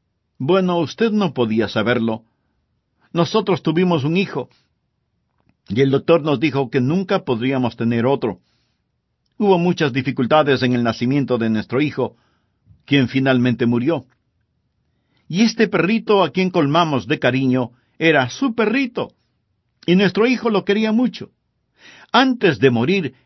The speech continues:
él nos pidió que cuidemos de su perrito, y nosotros le prometimos que así lo haríamos. En cierto sentido, el amor que mostramos por este perrito es el amor que mostramos por nuestro hijo."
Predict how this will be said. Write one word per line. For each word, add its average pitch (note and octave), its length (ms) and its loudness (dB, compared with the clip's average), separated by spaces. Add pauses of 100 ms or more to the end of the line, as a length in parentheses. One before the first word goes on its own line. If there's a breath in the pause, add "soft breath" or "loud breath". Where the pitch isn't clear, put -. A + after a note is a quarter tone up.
(140)
él G#3+ 240 2
nos G#3+ 200 -2
pidió F#3 360 0
que F3 360 -2
cuidemos C#3+ 540 2
de C#3 120 0
su B2+ 160 -6
perrito, D3 580 -4 (500 loud breath)
y A3+ 140 4
nosotros A3 640 0
le F3+ 100 2
prometimos F3 640 0
que E3 120 -2
así G3 360 -4
lo F#3+ 100 -2
haríamos. A#2 640 -2 (160 loud breath)
En D3+ 160 2
cierto D#3 420 0
sentido, E3+ 600 -2 (580 soft breath)
el G3+ 160 4
amor A3+ 320 2
que B3+ 80 -2
mostramos A3 600 0
por D#3 200 0
este G3+ 280 0
perrito F3+ 560 -2 (240 soft breath)
es E3+ 240 2
el D3 140 2
amor E3+ 300 0
que D3+ 120 -4
mostramos C3 600 -4
por G2 200 -8
nuestro F#2+ 320 -6
hijo." F2+ 300 -12